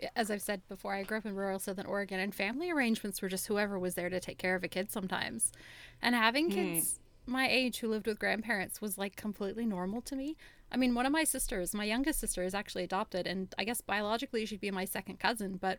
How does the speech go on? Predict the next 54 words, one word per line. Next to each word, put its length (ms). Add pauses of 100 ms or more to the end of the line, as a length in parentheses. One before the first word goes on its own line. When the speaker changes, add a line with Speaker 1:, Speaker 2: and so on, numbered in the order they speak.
Speaker 1:
once 220
we 100
took 220
her 100
home, 220
I 80
was 100
like, 200
"This 180
is 80
my 100
new 160
sister," 440
and 140
it 80
never 280
occurred 300
to 60
me 100
Speaker 2:
Mm. 40
Speaker 1:
that 120
it 100
would 120
be 140
weird. 400 (160)
I, 220
like, 180
it 60
was 120
just 200
really 180
common 400
that, 160
like, 240
if 80
someone 320
could 240 (300)
look 160
after 320
a 80
kid, 320
the 80
kid 180
was 160
looked 160
after, 480 (100)
and 120
that 100
was 120
just 260 (320)
how 300
it 40
Speaker 2:
Mm. 60
Speaker 1:
was. 580